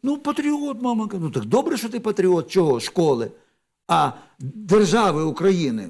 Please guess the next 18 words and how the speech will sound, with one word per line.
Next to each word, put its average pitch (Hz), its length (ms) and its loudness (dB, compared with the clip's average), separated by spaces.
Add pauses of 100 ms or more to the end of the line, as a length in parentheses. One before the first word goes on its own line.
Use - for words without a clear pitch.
"Да, 170 420 2
теж". 160 420 0
"Так 160 140 -4
а 196 80 4
як 196 160 2
же 143 80 -6
ти 135 120 -8
патріотом 127 580 -4
себе 104 220 -8
називаєш?" 95 540 -12 (500)
Тому 190 440 2 (1900)
підручники 190 760 2
треба, 104 460 -4 (520)
телебачення 202 840 4
потрібне 156 580 -2
таке, 170 600 0 (100)
яке 156 260 2
би 180 180 2